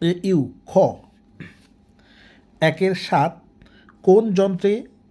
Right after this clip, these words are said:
জলের তড়িৎ বিশ্লেষণ হয়? ক। অ্যামোমিটার। একের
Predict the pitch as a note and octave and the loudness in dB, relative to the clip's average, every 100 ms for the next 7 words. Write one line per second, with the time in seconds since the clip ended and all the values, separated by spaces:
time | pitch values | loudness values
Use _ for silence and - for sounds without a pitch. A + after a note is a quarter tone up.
0 | C#3 D3 E3 G3 - F3+ F#3 F#3+ F#3 D#3 | -4 0 2 0 -2 0 0 -2 -4 -6
1 | - F3+ - F#3 F3 C#3+ D#3 A2 - _ | -2 -4 -2 -4 0 2 2 0 -12 _
2 | _ _ _ _ _ F#3 D3+ D#3+ - _ | _ _ _ _ _ 2 2 2 -6 _
3 | _ _ _ _ _ F3 F3 F#3+ F#3+ C#3 | _ _ _ _ _ 2 2 2 0 -2
4 | C3 B2 F#2+ - - _ _ - _ _ | -2 -4 -6 -20 -20 _ _ -20 _ _
5 | _ _ _ - E3+ E3+ F#3+ | _ _ _ -6 -4 -2 -2